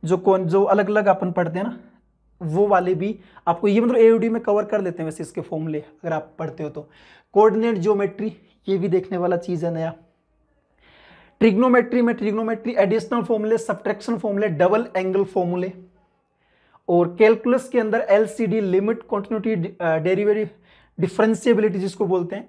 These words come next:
इंटीग्रल कैलकुलस पूरा देख लेना, इंडेफिनिट, डेफिनेट इंटीग्रेशन, और maxima and minima, convergence criterion,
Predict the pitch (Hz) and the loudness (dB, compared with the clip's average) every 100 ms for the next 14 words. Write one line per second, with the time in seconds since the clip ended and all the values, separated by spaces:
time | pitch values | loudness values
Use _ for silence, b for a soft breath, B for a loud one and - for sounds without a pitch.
0 | - 226 220 247 214 240 - 214 185 208 | -6 -4 0 2 4 2 2 -4 -2 -6
1 | - 190 202 185 190 185 196 190 180 185 | -4 0 0 0 -6 -4 -4 -4 -4 -4
2 | 190 190 180 156 175 180 190 180 175 175 | -6 -8 -6 -6 -6 -6 -6 -4 -4 -4
3 | 175 175 190 175 - _ b b b b | -4 -6 -8 -10 -18 _ b b b b
4 | b b b b - 170 165 165 165 165 | b b b b -2 2 4 4 4 2
5 | 135 B B B B B B B _ _ | -4 B B B B B B B _ _
6 | _ _ _ - 202 - - 220 220 220 | _ _ _ 0 0 0 -2 2 2 2
7 | 202 185 202 202 202 208 - - _ _ | 2 2 0 0 2 0 -2 -16 _ _
8 | _ - 208 214 226 185 233 - - 196 | _ -2 0 2 -2 0 -4 -4 -4 0
9 | 196 196 202 175 202 | 2 2 0 2 -4